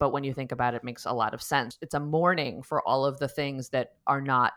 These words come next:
going to be the same, are not currently the same, and will continue to change and not be the same in the future. It's a mourning for, like, everything we're about to lose and have already lost, both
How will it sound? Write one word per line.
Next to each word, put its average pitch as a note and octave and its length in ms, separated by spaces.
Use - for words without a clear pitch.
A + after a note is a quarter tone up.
going C3+ 240
to C#3 100
be C#3+ 160
the C3 140
same, B2+ 500
are D3+ 100
not D3 220
currently F#3 400
the E3+ 100
same, D#3+ 480
and C#3 220
will C3+ 340
continue D3 460
to C3 140
change C3 320
and B2 100
not B2+ 220
be C3 100
the B2 100
same B2 300
in A#2 60
the A#2 80
future. A2+ 400
It's A2 100
a C3 60
mourning C3+ 420
for, C3 140
like, B2 320
everything C#3+ 360
we're C3 140
about - 300
to G2+ 320
lose C#3 360
and B2 100
have B2 160
already B2+ 380
lost, B2 440
both D3 240